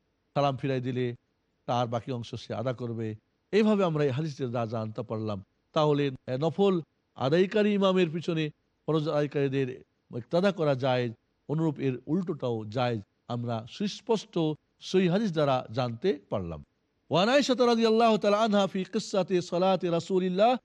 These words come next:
সাল্লাল্লাহু আলাইহি ওয়াসাল্লাম বিন নাস ওয়া হুয়া মারিদ। আয়েশা রাদিয়াল্লাহু তাআলা থেকে বর্ণিত যেই ঘটনায় বর্ণিত হয়েছে আল্লাহর নবী আলাইহিস সালাতু ওয়াস সালাম শেষ মুহূর্তে যখন অসুস্থ হয়ে গেছিলেন, এই দুনিয়া ছাড়ার আগে আল্লাহর নবী আলাইহিস সালাতু ওয়াস সালাম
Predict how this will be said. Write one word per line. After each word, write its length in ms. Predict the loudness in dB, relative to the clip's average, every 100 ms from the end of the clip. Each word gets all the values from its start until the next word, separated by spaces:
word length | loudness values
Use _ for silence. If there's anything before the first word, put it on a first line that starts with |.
| _ _
সাল্লাল্লাহু 400 | -6 -2 2 2
আলাইহি 140 | 2 0
ওয়াসাল্লাম 140 | 0
বিন 160 | 0 0
নাস 420 | 2 4 2 -2 _ 0
ওয়া 120 | 2
হুয়া 140 | 2
মারিদ। 480 | 2 0 2 4 2 -2 _ _ _ _ _ -6
আয়েশা 260 | -2 -2 -2
রাদিয়াল্লাহু 420 | -2 -2 -2 -4
তাআলা 180 | -6 -8
থেকে 240 | -8 -6
বর্ণিত 440 | -6 -6 -6 -8 -12 _ _ _ _ _ _ _ _ -6
যেই 220 | -2 -2
ঘটনায় 520 | -2 -4 -4 -4 -6 -12 _ _ _ _ _ -6
বর্ণিত 300 | -2 -2 -2
হয়েছে 340 | -2 -2 -2
আল্লাহর 240 | -2 0 -2
নবী 180 | -2 -2
আলাইহিস 240 | -2 -4
সালাতু 180 | -6 -6
ওয়াস 160 | -10 -6
সালাম 300 | -4 -4 -8 _ _ _ _ _ _ -18
শেষ 600 | -6 -4 -4 -8 -18 _ _
মুহূর্তে 460 | -6 -6 -6 -4 -4
যখন 220 | -4 -6
অসুস্থ 400 | -8 -8 -12 -8
হয়ে 220 | -4 -4
গেছিলেন, 420 | -4 -6 -6 -6 -8 _ _ _ -2
এই 80 |
দুনিয়া 280 | 0 2 2
ছাড়ার 300 | 2 2 4
আগে 420 | 4 4 4 2 -2 _ _
আল্লাহর 340 | -4 -2 -2 -2
নবী 220 | -4 -2
আলাইহিস 220 | -2 -4
সালাতু 240 | -6 -8 -8
ওয়াস 120 | -6
সালাম 300 | -4 -2